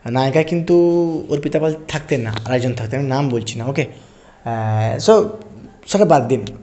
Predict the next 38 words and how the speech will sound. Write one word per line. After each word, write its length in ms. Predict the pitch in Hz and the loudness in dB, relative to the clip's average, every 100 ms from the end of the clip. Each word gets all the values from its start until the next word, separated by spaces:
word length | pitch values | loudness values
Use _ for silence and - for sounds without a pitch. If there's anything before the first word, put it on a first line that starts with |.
| - - | -14 0
প্রতিবাদ 360 | - 202 214 | 2 4 2
সিনেমাটার 440 | 214 202 202 214 208 | 2 0 0 0 -2
কিন্তু 200 | 202 196 | 0 0
নায়িকার 480 | 160 151 156 175 160 | 2 0 4 2 6
role 180 | 170 | 4
ততটা 340 | 175 151 147 160 | 4 2 0 0
নেই 260 | 135 135 | 0 0
কিন্তু। 280 | 135 117 113 - - - - | 0 -4 -6 -10 -18 -20 -12
আপনি 260 | 139 147 151 | -6 0 2
একবার 200 | 139 151 | 4 2
ভেবে 380 | 123 131 143 | 2 2 4
নিতে 120 | 160 165 | 4 4
পারেন 280 | 165 151 | 4 4
যে 80 | 143 | 2
নায়িকা 320 | 143 135 135 | 2 0 0
না 180 | 143 135 | 0 -2
থাকলেও 360 | 131 139 151 156 | -2 -4 0 0
কিন্তু 220 | 165 165 156 | 0 -4 0
হতো, 240 | 147 - - - - - _ - - | 0 -2 -10 -20 -20 -20 _ -16 0
এরকম 140 | 151 | 2
একটা 120 | 147 | 4
ব্যাপার। 300 | 127 117 127 | 4 2 0
কেননা 200 | 127 151 | -2 -2
প্রতিবাদ 500 | 156 156 170 185 185 | 2 4 6 6 4
টাইটেলে 320 | 160 151 170 | 2 4 6
বুঝতে 220 | 165 160 151 | 4 2 0
পারছেন 220 | 147 151 | 0 -2
এবং 260 | 143 151 147 | -4 -4 -4
প্রসেনজিৎ, 500 | 135 - 165 185 156 | -6 -2 -2 -2 0
রঞ্জিত 220 | 143 143 | 0 0
মল্লিককে 260 | 147 143 151 | -2 -2 -2
নিয়ে 140 | 151 | -4
সিনেমা, 300 | 147 107 98 - | -4 -8 -10 -10
লাবণ্য 260 | 139 131 135 | -6 -4 -4
সরকার 220 | 135 135 | -4 -4
তো 80 | 127 - - | -4 -8 -8
ফাটিয়ে 220 | 123 147 | 0 0
দিয়েছে। 200 | 135 | 0